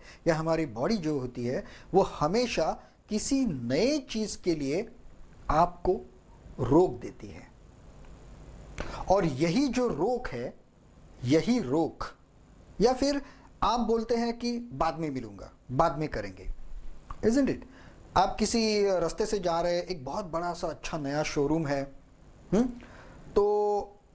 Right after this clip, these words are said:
क्या आप immediately अंदर जाके देखते हो? बहुत, बहुत दिनों से आपको एक नया shirt या नई watch लेनी है, तो आप जाके देखते हो? नहीं,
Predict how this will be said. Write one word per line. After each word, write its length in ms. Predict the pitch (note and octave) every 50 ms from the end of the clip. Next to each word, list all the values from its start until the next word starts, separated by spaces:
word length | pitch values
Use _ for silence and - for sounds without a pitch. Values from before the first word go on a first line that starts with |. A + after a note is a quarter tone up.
| - - - - - -
क्या 100 | - A#3
आप 160 | A3 A3+ A#3+ A3+
immediately 460 | G#3 G3 G#3+ A3 B3 A#3 A#3 A#3+ B3
अंदर 280 | A#3+ A3 G3+ G3+ A3
जाके 240 | G#3+ G#3+ G#3+ G#3 B3
देखते 360 | G#3+ F3 E3+ E3+ - - B3+
हो? 180 | B3 B3+ C#4+ - - - - - - - - - - - - - -
बहुत, 200 | D3 F3 G#3+ B3
बहुत 240 | G#3+ F3 F#3+ A#3 B3+
दिनों 240 | A#3+ A#3+ A#3+ B3 B3
से 120 | - A#3+
आपको 300 | A#3 A3+ A3 - G#3+ G#3+
एक 160 | G#3+ G#3 G#3+ -
नया 260 | F#3 E3+ E3+ E3+ F#3
shirt 360 | F#3 - - F3 E3 E3+ E3+ E3+
या 120 | D#3+ D#3+
नई 240 | D#3 D3+ D3+ D#3+ E3
watch 300 | D3 C3+ C#3+ D3 - - D3
लेनी 220 | C#3 C3 C3+ C#3
है, 220 | C#3 C#3 C3 B2 - - - - - -
तो 60 | A3
आप 240 | A3+ A#3 A#3 - E3
जाके 240 | E3 F3+ F#3+ - A#3
देखते 280 | A3 G#3+ G#3 - A#3+
हो? 80 | A3+ G#3
नहीं, 240 | F#3+ G#3 B3+ B3+